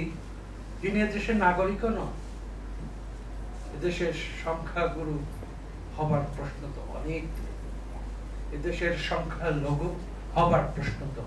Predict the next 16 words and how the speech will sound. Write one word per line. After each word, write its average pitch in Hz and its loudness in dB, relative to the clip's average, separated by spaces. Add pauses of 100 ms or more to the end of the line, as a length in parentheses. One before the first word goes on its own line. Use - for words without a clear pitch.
(220)
অনেক 175 2 (100)
দূর। - -10 (2500)
যিনি 214 4 (120)
এদেশের 226 8 (140)
নাগরিক 220 6 (120)
না 196 8 (120)
হয়েও, 190 4 (760)
যিনি 233 4 (120)
এদেশের 233 10 (1040)
কোনো 226 8 (200)
ভালো 214 6 (100)
মন্দের 226 8
সঙ্গে 220 10 (100)
জড়িত 185 2 (140)
না 160 6 (100)
হয়েও 147 2